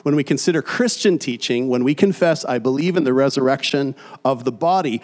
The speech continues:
what we are not saying is, "I believe in the immortality of the soul." They're not the same thing. Far from it. So from early Christian teacher, for early Christian teachers, sorry,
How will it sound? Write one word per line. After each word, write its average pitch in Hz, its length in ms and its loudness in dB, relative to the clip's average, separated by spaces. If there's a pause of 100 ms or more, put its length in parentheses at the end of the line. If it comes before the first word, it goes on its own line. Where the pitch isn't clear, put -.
what 175 240 0
we 208 140 0
are 165 80 2
not 202 420 0
saying 120 560 -4
is, 131 180 -2
"I 135 100 0
believe 127 300 -2
in 135 60 -2
the 123 140 0
immortality 117 540 -4
of 101 100 -6
the 104 60 -6
soul." 92 520 -6
They're 110 100 -4
not 117 280 0
the 123 80 -8
same 110 280 -6
thing. - 380 -10 (760)
Far 127 420 -2
from 117 280 -2
it. 85 140 -4 (1000)
So 160 240 2
from 165 320 2
early 220 300 2
Christian 185 440 -4
teacher, 170 460 -8
for 202 320 -4
early 151 260 -6
Christian 127 320 -8
teachers, 110 400 -10
sorry, 101 520 -8